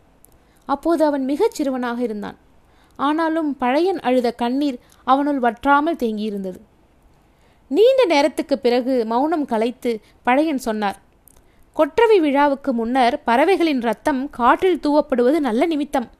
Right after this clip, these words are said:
பள்ளத்தில் சரிந்து கொண்டிருக்கும் மனிதனின் கையில் அகப்படும் கொப்பு போல இருந்தது இந்த வார்த்தை.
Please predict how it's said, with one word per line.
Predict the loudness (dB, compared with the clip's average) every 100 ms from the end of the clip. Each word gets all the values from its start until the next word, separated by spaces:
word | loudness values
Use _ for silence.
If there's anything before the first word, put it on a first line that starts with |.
| _ _ _ _ -20 _ -20 _ _ _
பள்ளத்தில் | 2 4 6 4 4
சரிந்து | 4 2 0
கொண்டிருக்கும் | 0 -2 -2 -2
மனிதனின் | 0 0 0 -2 -2
கையில் | 0 0 -2
அகப்படும் | 0 0 2 0 0
கொப்பு | 0 0 0 2
போல | 2 2
இருந்தது | 0 -2 -4 -4
இந்த | -2
வார்த்தை. | -2 -4 -6 -12